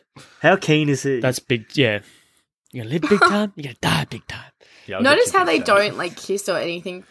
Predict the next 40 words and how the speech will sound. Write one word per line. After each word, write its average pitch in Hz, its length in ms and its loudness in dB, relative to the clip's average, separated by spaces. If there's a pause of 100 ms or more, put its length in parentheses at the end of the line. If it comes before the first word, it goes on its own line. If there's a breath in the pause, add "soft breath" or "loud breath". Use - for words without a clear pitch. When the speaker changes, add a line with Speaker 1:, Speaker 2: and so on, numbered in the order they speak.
Speaker 4:
Oh, 180 260 4
Speaker 1:
Yeah, 202 200 4
Speaker 4:
no, - 60 0 (120)
Speaker 1:
no 165 40 2
Speaker 4:
there's 185 140 2
that 175 160 4
one, 196 160 2
Speaker 1:
intimacy, 220 60 -2 (120)
Speaker 4:
like, 117 60 0
Speaker 1:
yeah. 208 60 0
Speaker 4:
forced 196 340 0
kiss, 165 340 -2
but - 140 -6
they 180 120 2
don't 180 300 -2
do 180 120 -4
anything 180 460 -6 (680)
nice. 185 300 4
I 247 100 0
think 294 160 0
Speaker 1:
Yeah. 320 60 0
Speaker 4:
that 311 60 -6
kinda 285 180 0
lends 180 360 -4
to 208 140 2
the, 180 360 2
again, 175 360 2
like, 165 160 -4
just 180 200 -2
it 165 80 0
being, 165 200 -2
like, 170 180 -6
lustful 160 400 0
and 151 100 -2
there's 156 140 -4
no, 160 200 2
like, 143 180 -2
real 147 200 -4
connection 156 440 -8
there. 143 320 -6